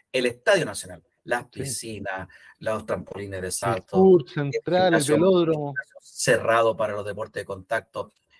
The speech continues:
Speaker 1: el velódromo y las canchas paralelas que están
Speaker 2: Claro.
Speaker 1: del tenis, en la cancha de béisbol que está allá en Cerrillos, etcétera,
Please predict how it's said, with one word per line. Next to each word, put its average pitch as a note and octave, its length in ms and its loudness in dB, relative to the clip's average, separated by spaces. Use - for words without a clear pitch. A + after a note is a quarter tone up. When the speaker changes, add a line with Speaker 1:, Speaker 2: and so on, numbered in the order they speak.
Speaker 1:
el A#2+ 140 0
velódromo B2+ 600 0
y C#3 120 0
las B2+ 160 0
canchas - 380 -6
paralelas G#2+ 500 -4
que - 100 -18
están A#2 160 -8
Speaker 2:
Claro. B2+ 120 -8
Speaker 1:
del B2 120 -18
tenis, A2 400 -10
en A2+ 180 -2
la A2 120 0
cancha C#3+ 280 2
de A2+ 140 0
béisbol D3 320 -2
que - 80 -14
está A#2 140 -6
allá A2+ 120 -4
en G#2+ 60 -8
Cerrillos, A#2 720 -8
etcétera, C3 440 -2